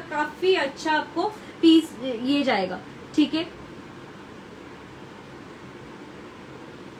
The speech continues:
ये जाएगा पूरा नीचे का काम। आप पूरा सूट मेरे ऊपर देख सकते हो, लॉन्ग पैटर्न में है, नीचे ऐसे लुक में आ रहा है। तो I hope you can see the entire piece। मैं थोड़ा सा दूर करती हूँ अपना कैमरा।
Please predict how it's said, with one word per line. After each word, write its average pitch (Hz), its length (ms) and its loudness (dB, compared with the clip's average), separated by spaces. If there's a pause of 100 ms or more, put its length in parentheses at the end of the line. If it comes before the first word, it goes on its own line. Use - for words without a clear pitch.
(140)
ये 320 180 6
जाएगा 294 320 6
पूरा 320 300 4
नीचे 311 300 6
का 320 140 6
काम। 330 300 6
आप 320 160 4
पूरा 330 260 2
सूट 359 340 -2
मेरे 311 160 0
ऊपर 330 220 2
देख 285 260 -2
सकते 311 300 -4
हो, 349 160 -2
लॉन्ग 285 200 2 (100)
पैटर्न 294 340 2
में 311 120 -2
है, 311 220 -2 (320)
नीचे 311 260 -2
ऐसे 311 300 -2
लुक 294 220 -6
में 302 100 -4
आ 285 180 6
रहा 269 120 2
है। 320 100 -2
तो 330 100 -4
I 294 140 2
hope 302 220 0
you 294 140 -8
can 320 160 -6
see 277 140 -4
the 302 140 -6
entire 277 420 0
piece। 339 260 -8
मैं 302 180 -8
थोड़ा 311 300 -2
सा 339 140 -2
दूर 277 260 -2
करती 262 240 2
हूँ 262 80 4
अपना 277 160 2
कैमरा। 233 460 4